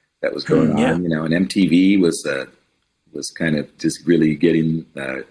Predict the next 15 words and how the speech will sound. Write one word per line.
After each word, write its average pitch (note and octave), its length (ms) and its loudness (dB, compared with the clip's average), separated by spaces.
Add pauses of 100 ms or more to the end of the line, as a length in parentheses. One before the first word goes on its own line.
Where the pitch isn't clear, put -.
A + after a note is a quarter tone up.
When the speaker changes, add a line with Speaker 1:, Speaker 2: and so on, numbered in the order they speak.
(140)
Speaker 1:
rolling D#2+ 680 0
really F2+ 340 4
good. F2 380 2
And, D2 260 -6
and D2+ 180 -10
so D2 400 -4 (460)
you D2+ 240 0
had, C#2 420 -8
now E2 380 2
you D2+ 220 0
had D2+ 200 -8
a C2 40 -8
visual E2 480 0
audience, D#2+ 760 -2 (460)
um, C2+ 560 -6